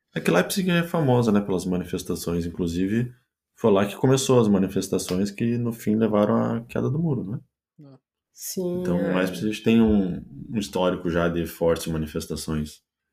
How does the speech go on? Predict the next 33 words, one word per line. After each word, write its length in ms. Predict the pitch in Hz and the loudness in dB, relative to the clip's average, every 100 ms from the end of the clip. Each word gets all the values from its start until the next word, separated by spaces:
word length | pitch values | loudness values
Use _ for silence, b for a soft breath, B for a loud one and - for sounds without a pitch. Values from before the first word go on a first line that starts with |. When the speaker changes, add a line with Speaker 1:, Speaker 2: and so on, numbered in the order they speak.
| _ | _
Speaker 1:
No, 240 | 110 113 | 4 6
no 180 | 107 110 | 8 6
passado 500 | 117 113 107 101 117 | 6 8 8 8 10
Speaker 3:
É. 20 | 123 | 8
Speaker 1:
eram 160 | 131 | 6
por 160 | 131 123 | 4 4
motivos, 760 | 107 101 - 107 104 117 113 | 4 2 4 4 4 2 2
né, 260 | 101 101 123 | 2 2 0
bons, 520 | 107 98 101 101 92 | 4 4 4 2 0
né? 280 | 85 92 - 87 | -2 -2 -2 -2
Hoje 540 | 82 87 92 101 113 | 0 0 0 0 0
já 520 | 117 110 120 - 135 - _ _ - | 0 0 -2 -4 -6 -14 _ _ -12
esses 240 | 95 101 | -6 -2
malucos 320 | 92 87 85 - | 0 0 0 -8
do 100 | - | -4
Querdenker 600 | 85 82 85 95 - 80 | -4 -2 -6 -6 -8 -8
aí, 300 | 80 85 - _ _ _ - | -8 -12 -18 _ _ _ -6
negacionistas 720 | 87 85 - 87 85 92 82 | 0 0 -2 -4 -4 -4 -4
de 100 | 85 | -4
tudo. 400 | - 101 120 - _ _ _ _ | -2 -2 -2 -8 _ _ _ _
É, 80 | 92 | -2
agora, 340 | 87 92 98 101 | 0 4 6 6
se, 220 | - - | 0 -4
se, 240 | - 80 | -4 -4
se 160 | - 107 | 2 8
houvesse 360 | 101 104 107 117 | 10 10 6 6
uma 120 | 104 | 4
comoção 640 | 107 101 92 - 98 101 95 | 4 4 4 4 6 6 4
nacional 580 | 104 - 95 92 90 | 2 2 2 2 0
e 60 | 85 | 0
todo 240 | 98 98 | 2 2
mundo, 440 | 90 92 95 85 85 _ _ _ _ | 2 0 2 0 -4 _ _ _ _
ah, 420 | 82 85 82 - | -2 0 0 -2